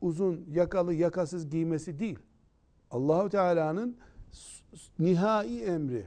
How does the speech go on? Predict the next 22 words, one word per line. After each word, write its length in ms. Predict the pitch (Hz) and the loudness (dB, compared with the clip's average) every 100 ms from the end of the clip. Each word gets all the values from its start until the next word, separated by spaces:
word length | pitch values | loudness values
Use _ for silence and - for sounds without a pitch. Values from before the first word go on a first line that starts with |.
| - | -6
haddi 460 | - 160 156 165 233 | -2 -2 -2 -4 0
olan 480 | 160 151 214 262 - - - _ | 2 4 2 -2 -6 -20 -20 _
setr 420 | - 180 190 190 | -2 2 2 0
avretin 560 | 202 156 147 147 - 151 | 0 2 0 -2 -2 -4
örtülmesi, 760 | 135 131 131 131 131 117 208 | -2 -2 -4 -4 -4 -4 -4
insanın 560 | 170 151 139 165 247 - - - - | -2 -2 -2 -2 -2 -8 -20 -20 -10
kapalı 440 | - 151 160 170 165 | -2 2 6 6 4
bulunmasıdır. 720 | 143 123 113 107 - 165 233 - - - | 0 -4 -4 -8 -12 -12 -12 -16 -20 -8
Bunun 300 | 262 262 214 | -6 -4 -4
dışında 600 | 190 - 143 131 202 247 - | -6 -6 -6 -2 -2 -4 -6
gömlek 440 | 185 190 175 208 254 | 0 0 2 0 -2
mi 120 | 269 | -6
giydi, 420 | 269 262 262 285 _ _ _ _ _ - - | -4 -4 -6 -10 _ _ _ _ _ -14 0
atlet 460 | 214 214 214 196 | 2 2 -2 -2
mi 180 | 185 170 | -4 -4
giydi? 480 | 147 135 127 151 247 - _ _ - | -2 -2 -2 -4 -6 -10 _ _ -6
Bu, 400 | 240 220 - - _ - | -4 -6 -8 -16 _ -8
e, 260 | 139 127 | -4 -4
Allahu 400 | 127 156 170 165 | -2 0 2 2
Teala'nın 600 | 156 160 151 147 156 143 - - - | 0 0 2 0 0 -2 -8 -20 -4
baktığı 680 | 123 180 - - 202 180 160 | 4 4 4 -4 0 0 2
değildir. 400 | 160 117 104 | 0 -2 -8